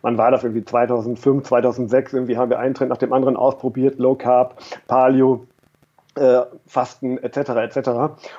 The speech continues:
Und haben dann aufgrund dieser total positiven, äh, Ergebnisse und Erkenntnisse für uns selbst, haben wir die Deutsche Gesellschaft für Paleoernährung, äh, gegründet. Und, ähm,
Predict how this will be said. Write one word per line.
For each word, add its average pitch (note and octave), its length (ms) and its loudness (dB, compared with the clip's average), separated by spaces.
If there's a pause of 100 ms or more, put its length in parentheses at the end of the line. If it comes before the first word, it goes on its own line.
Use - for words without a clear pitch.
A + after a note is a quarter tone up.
Und B2 180 2
haben C3+ 180 2
dann C3+ 160 2
aufgrund C3 360 -4
dieser C3 320 0
total C#3 360 -8
positiven, C#3 720 -4
äh, B2+ 40 -4
Ergebnisse B2+ 760 2
und C#3 140 -2
Erkenntnisse C3+ 500 -2
für B2 140 -2
uns B2 160 -6
selbst, D#3 320 0 (220)
haben C3 220 0
wir C#3 160 4
die B2+ 200 -2
Deutsche C3 280 0
Gesellschaft B2+ 400 -2
für A#2 100 -2
Paleoernährung, G2 920 -2
äh, F#2+ 60 -8
gegründet. F#2 560 -12 (1200)
Und, A#2+ 380 2
ähm, G#2+ 460 0